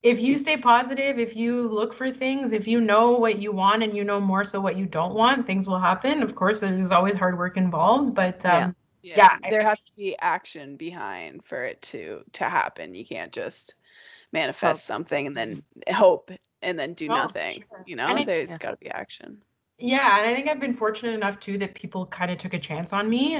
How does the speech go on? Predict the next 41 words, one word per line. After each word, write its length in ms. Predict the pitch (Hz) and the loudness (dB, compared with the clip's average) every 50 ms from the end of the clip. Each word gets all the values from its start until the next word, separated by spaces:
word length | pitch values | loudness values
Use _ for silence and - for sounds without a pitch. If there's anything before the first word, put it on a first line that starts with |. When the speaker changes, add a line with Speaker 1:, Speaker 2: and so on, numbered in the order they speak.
| - - | -4 -4
Speaker 1:
Um, 520 | - 170 170 165 165 160 165 165 160 160 - - - - - _ - | -4 -2 -2 -2 -2 0 0 -2 -2 -4 -6 -10 -20 -20 -20 _ -2
you 100 | - 180 | 2 4
know, 160 | 185 165 - - | 4 4 4 4
I, 280 | 180 190 - - 185 | 4 4 4 4 4
I 40 | 190 | 4
definitely, 360 | 180 196 196 - 214 208 202 | 4 4 2 2 -2 -4 -2
I 100 | 180 180 | 0 0
don't 160 | 190 196 196 | 0 2 0
have 180 | 190 185 180 175 | 0 0 -2 -2
the 80 | 185 180 | -2 -4
longest 440 | 170 165 170 165 165 165 165 - - | -2 -2 -2 -4 -4 -8 -8 -10 -12
career, 500 | - 165 160 156 160 170 185 208 220 220 | -10 -8 -6 -6 -4 0 2 2 2 2
for 140 | 214 - 165 | 2 -2 -6
sure. 300 | 160 - 180 180 190 196 | -4 -2 0 2 4 4
I 80 | 190 185 | 4 4
didn't 200 | 180 185 185 180 | 2 0 0 0
have 180 | 180 175 175 | 0 0 -2
the 60 | 175 | -4
most 260 | 180 160 165 165 - - | -6 -6 -6 -8 -8 -12
experience, 640 | 156 - - - 180 170 180 190 214 247 262 262 | -12 -12 -10 -10 -8 -4 -2 0 0 0 0 -2
but 120 | - - 185 | 0 0 0
I 60 | 180 | 0
think 240 | 180 - 185 180 - | 0 0 -4 -4 -4
people, 400 | - 190 - - 180 180 - _ _ _ _ _ _ - | -4 -4 0 2 2 2 2 _ _ _ _ _ _ -2
you 80 | - 202 | 2 4
know, 100 | 190 180 | 4 4
saw 280 | - - 208 190 190 | 4 6 6 8 8
some, 360 | 196 - - 202 202 196 165 - | 6 4 0 -4 -2 -2 -4 -4
some 240 | - - 185 185 185 | -6 -6 -4 -4 -4
skills 340 | 180 - - 185 180 180 180 | -4 -6 -8 -6 -6 -4 -4
in 140 | 185 180 180 | -4 -4 -4
me 100 | 175 175 | -4 -6
that 160 | 165 165 156 | -8 -8 -8
they 140 | 180 175 175 | -8 -10 -8
thought 440 | 175 - 156 160 160 - - - - | -4 -2 2 2 2 2 0 -4 -8
would 260 | 156 160 165 170 160 - | -8 -8 -6 -6 -6 -6
impact 480 | - 156 165 160 147 151 156 156 - | -4 -4 -4 -2 -2 -2 -4 -4 -4
positive 380 | - 151 151 156 165 151 156 156 | -4 -2 -2 -2 -4 -8 -8 -8
change. 420 | - - - 165 220 262 285 - | -6 -6 -2 0 2 2 2 2
And, 300 | 175 170 156 160 165 160 | 2 2 2 0 0 0
uh, 240 | 180 156 160 156 151 | 0 2 2 0 -2